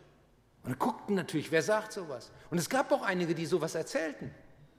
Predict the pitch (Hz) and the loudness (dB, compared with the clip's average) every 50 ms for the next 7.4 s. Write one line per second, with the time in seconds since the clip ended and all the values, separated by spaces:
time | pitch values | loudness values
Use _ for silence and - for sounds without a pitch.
0 | _ _ _ - - 196 175 170 170 170 170 165 185 196 196 190 165 170 214 220 | _ _ _ -6 -4 0 2 2 2 4 4 4 4 4 4 4 2 2 2 0
1 | 180 165 - 196 214 220 - - 233 220 208 214 214 196 175 - 175 170 165 - | 0 -2 -2 -2 -2 -4 -2 -2 -2 -2 -2 -2 -4 -6 -4 -2 -2 -2 -2 -2
2 | - 160 135 175 180 - - 151 156 147 - 147 131 127 123 120 110 104 98 - | -6 -2 0 0 0 0 0 0 0 -2 -2 -2 0 0 -2 -2 -6 -12 -12 -14
3 | - - - - - - - - _ _ _ _ _ _ _ _ _ _ - 123 | -18 -20 -20 -20 -20 -20 -20 -20 _ _ _ _ _ _ _ _ _ _ -6 -4
4 | 127 143 139 - - 170 190 190 - - 165 156 151 160 151 147 170 180 165 156 | -2 -2 -2 -2 -2 -2 -2 -2 -2 -4 -4 -2 -2 -2 -2 0 0 0 0 0
5 | 156 165 156 147 143 147 147 143 147 143 - - 147 160 165 147 127 123 113 - | -2 -2 -2 -2 -2 -2 -2 -2 -2 -4 -4 -6 -6 -6 -6 -6 -6 -6 -8 -8
6 | - - 107 - - - - - - - - - 135 123 - 139 139 135 - 160 | -12 -14 -16 -18 -20 -20 -20 -20 -20 -20 -12 -10 -8 -4 -4 -4 -4 -4 -6 -8
7 | 147 127 139 156 160 139 123 | -6 -6 -6 -6 -6 -6 -8